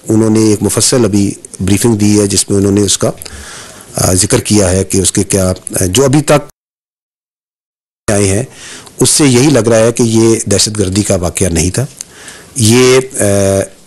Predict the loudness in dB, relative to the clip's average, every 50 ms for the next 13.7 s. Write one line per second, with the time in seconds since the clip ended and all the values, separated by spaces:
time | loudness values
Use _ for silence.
0 | _ -2 -2 0 2 2 0 2 0 0 -2 0 -2 -2 -2 0 2 2 4 2
1 | 2 2 0 0 0 2 2 0 0 2 0 0 2 2 2 2 2 2 2 0
2 | 0 0 0 0 2 2 2 0 0 0 0 0 0 0 -2 -2 -2 -2 0 -2
3 | 0 0 0 0 0 -2 -2 -2 -2 -2 -2 0 0 0 0 0 0 0 0 0
4 | 0 -2 -2 -2 -2 -2 -2 -2 -2 -2 -2 -2 -2 -4 -6 -6 -8 -14 -20 -18
5 | -16 -16 -16 -16 -8 -2 0 0 2 2 2 2 2 2 0 -2 -4 0 2 4
6 | 4 4 4 4 2 4 4 2 2 2 0 0 0 -2 -2 0 0 0 2 0
7 | -2 0 0 2 2 2 2 2 0 -2 -4 -4 -2 -2 0 0 0 0 0 0
8 | 0 0 0 -2 0 0 0 0 0 -4 -8 -20 -20 -10 -4 -2 0 0 0 -2
9 | -4 -4 -4 -4 -4 -6 -6 -6 -6 -8 -6 -4 -2 0 0 0 0 -2 -2 -2
10 | 0 0 0 0 0 0 0 0 0 0 -2 -4 -8 -4 -4 -2 0 0 0 0
11 | 0 0 -2 -2 -2 -2 -4 -4 -6 -8 -16 -14 -14 -14 -14 -8 -2 0 2 4
12 | 4 4 4 4 4 4 4 2 2 2 2 2 2 2 2 2 2 2 2 0
13 | 2 2 0 0 0 0 2 2 2 0 0 -2 -6 -6